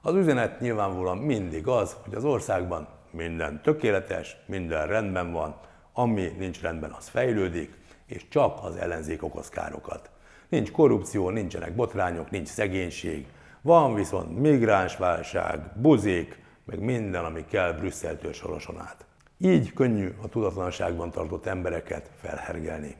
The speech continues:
és bizony egymásnak ugrasztani. Akár kisközösségben, de akár még a családi ebédeknél is.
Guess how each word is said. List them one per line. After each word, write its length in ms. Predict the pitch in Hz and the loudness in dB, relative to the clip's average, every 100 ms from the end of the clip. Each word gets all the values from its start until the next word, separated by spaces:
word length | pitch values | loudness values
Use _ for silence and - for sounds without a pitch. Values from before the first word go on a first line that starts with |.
| - | -16
és 200 | 147 131 | -6 -6
bizony 340 | 90 87 82 71 - | -4 -8 -8 -10 -12
egymásnak 520 | 85 80 80 - - | -8 -6 -8 -10 -10
ugrasztani. 600 | 85 85 - 92 90 - - _ _ _ - 143 | -6 -6 -8 -10 -12 -14 -20 _ _ _ -2 0
Akár 360 | 139 101 85 | 2 0 0
kisközösségben, 1000 | - 160 - 104 92 - 90 85 85 80 | 0 0 2 -2 -2 -2 -2 -2 -4 -4
de 80 | 98 | -2
akár 320 | 92 - 85 | -2 -2 -4
még 140 | 82 78 | -4 -10
a 80 | |
családi 420 | - 82 78 76 78 | -8 -6 -6 -6 -8
ebédeknél 600 | 76 80 78 - 87 - | -8 -10 -12 -12 -14 -12
is. 180 | - | -16